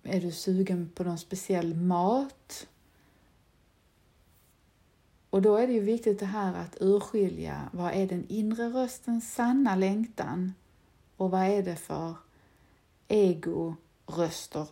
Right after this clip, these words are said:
som också finns där. Egot finns ju också med i bilden och pratar till oss.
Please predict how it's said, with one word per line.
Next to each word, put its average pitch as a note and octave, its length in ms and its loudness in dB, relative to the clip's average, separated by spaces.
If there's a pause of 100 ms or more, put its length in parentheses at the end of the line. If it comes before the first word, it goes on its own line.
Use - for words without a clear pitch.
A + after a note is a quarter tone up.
som - 360 2
också A3 400 -2
finns A3 400 -2
där. - 160 -6
Egot - 600 -6
finns F#3+ 280 -2
ju B3+ 40 -2
också - 420 -2
med E3 340 -6 (180)
i G3 120 -2
bilden D3+ 560 -6
och C#3 100 -10
pratar F3+ 460 -6
till - 180 -12
oss. - 360 -12